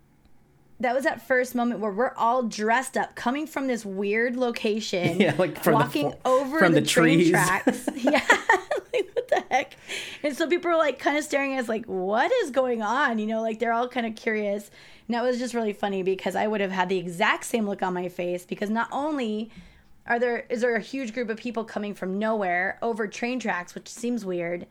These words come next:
Speaker 1: but then they're all dressed up. So it's like, "What the heck?"
Speaker 2: Yep.
Speaker 1: <laughs> It's
Speaker 2: And then you have
Speaker 1: very
Speaker 2: the
Speaker 1: funny.
Speaker 2: V I P plaid in front. So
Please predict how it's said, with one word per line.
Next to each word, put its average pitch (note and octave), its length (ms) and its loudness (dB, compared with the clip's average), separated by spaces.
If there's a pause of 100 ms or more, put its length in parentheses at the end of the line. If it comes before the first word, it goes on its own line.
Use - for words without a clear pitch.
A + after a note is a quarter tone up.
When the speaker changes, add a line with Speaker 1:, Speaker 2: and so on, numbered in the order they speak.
(280)
Speaker 1:
but A#3+ 140 0
then B3+ 100 -2
they're B3 120 0
all B3 180 2
dressed G#3 320 0
up. - 180 -4
So - 100 -12
it's E3 100 -8
like, E3 120 -8
"What E3 320 -4
the A3+ 60 -6
heck?" E3+ 240 0
Speaker 2:
Yep. C3 180 2
Speaker 1:
<laughs> C#3 40 -6
It's - 100 -10
Speaker 2:
And E3+ 100 4
then D#3+ 140 6
you D3+ 80 6
have D3+ 140 6
Speaker 1:
very C3+ 80 4
Speaker 2:
the A#2 60 -2
Speaker 1:
funny. C#3+ 140 4
Speaker 2:
V - 20 6
I C#3+ 100 4
P C#3+ 180 0
plaid B2+ 420 4
in A2+ 140 0
front. G#2 420 0
So A#2 260 0